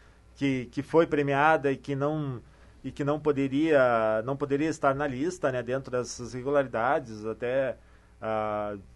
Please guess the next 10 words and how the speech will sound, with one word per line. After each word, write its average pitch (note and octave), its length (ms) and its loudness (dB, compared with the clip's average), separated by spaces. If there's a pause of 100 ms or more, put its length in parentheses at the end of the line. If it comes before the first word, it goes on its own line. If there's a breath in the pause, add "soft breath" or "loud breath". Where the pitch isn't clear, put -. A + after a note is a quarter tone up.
(200)
até A2+ 240 -2
outra C#3+ 240 2
coisa C#3+ 280 0
que D3 80 -6
aconteceu C3+ 420 -4
também, C#3+ 420 -4
vale B2+ 240 -2
ressaltar, B2+ 560 -2
até C#3+ 280 -2
gente D3 200 -8